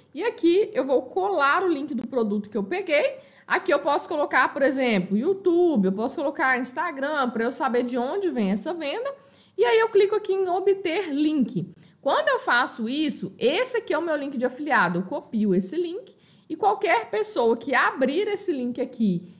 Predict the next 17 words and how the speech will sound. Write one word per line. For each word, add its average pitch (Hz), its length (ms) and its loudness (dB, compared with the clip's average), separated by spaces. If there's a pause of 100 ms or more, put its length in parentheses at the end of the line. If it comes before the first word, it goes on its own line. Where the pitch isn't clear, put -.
(100)
e 226 120 0
efetuar 370 540 2
a 302 120 4
compra, 202 440 2
não 330 240 0
só 320 300 2
desse 349 320 -4
produto, 262 500 -4
mas 202 160 2
de 226 80 -2
qualquer 254 640 0
outro 277 200 -4
produto 214 440 0
dentro 214 280 0
de 269 140 -8
sete 269 480 -2
dias, 220 600 0